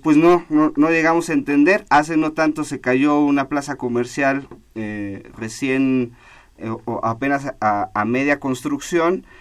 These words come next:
y ya se nos hace tan normal. Hace un año pasó con el Paso Express en, en Cuernavaca, una construcción nueva que provocó un accidente y la muerte de personas, que nos ponen otra vez, y a nosotros, eh, eh,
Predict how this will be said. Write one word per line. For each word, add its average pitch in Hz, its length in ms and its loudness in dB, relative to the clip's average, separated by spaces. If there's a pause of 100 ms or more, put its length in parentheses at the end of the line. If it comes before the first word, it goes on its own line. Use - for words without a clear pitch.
(200)
y 139 120 -2
ya 170 120 2
se 190 100 -2
nos 165 140 2
hace 170 180 -2
tan 165 200 -2
normal. 165 360 2
Hace 170 180 2
un 160 140 -2
año 160 220 -2
pasó 139 380 -4
con 135 260 0
el 113 160 -2
Paso 135 520 -2
Express 131 560 -8
en, 110 280 -10
en 110 140 -8
Cuernavaca, 127 600 -2
una 120 280 -2
construcción 117 580 -6
nueva 131 360 -2
que 107 280 -8 (600)
provocó 123 640 0
un 127 120 0
accidente 127 460 -4
y - 20 -4
la 117 100 -2
muerte 120 300 -6
de 120 160 -2
personas, 139 680 -2 (440)
que 147 840 4
nos 151 240 4
ponen 226 340 4
otra 220 220 2
vez, 214 300 0
y 165 80 2
a 151 80 4
nosotros, 180 640 0
eh, 135 240 -2
eh, 123 880 2